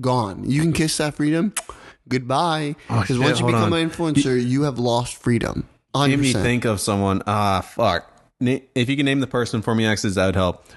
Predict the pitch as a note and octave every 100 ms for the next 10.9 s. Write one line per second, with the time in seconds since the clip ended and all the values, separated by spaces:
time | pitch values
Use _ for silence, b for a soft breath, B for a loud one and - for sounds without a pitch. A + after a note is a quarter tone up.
0 | _ A2+ A2 G#2+ A#2 B2+ C#3 C3 B2 G#2+
1 | F#2+ A#2+ G#2+ A2 G2+ G#2 G#2+ - G#2 G2
2 | G#2 G2 - G2+ A2 G#2+ G#2+ G2 G#2 -
3 | B2 C#3 A2 A2 A2 - B B B A2+
4 | A2 D3+ G#2+ - G2+ A2 A#2+ C3 C#3 D3+
5 | D#3 A#2 F#2+ G#2+ G#2 F2+ G#2+ A2 F#2+ -
6 | b b b _ _ _ _ _ _ -
7 | A2+ C3+ G#2+ F#2+ F#2 - - - F#2 F2
8 | F#2+ F2+ F2 E2+ G2 - B B B B
9 | _ - A#2 C#3+ B2 G#2 G2 - - F#2+
10 | A2 - A2 F#2 A2 A2+ G#2+ G#2 G#2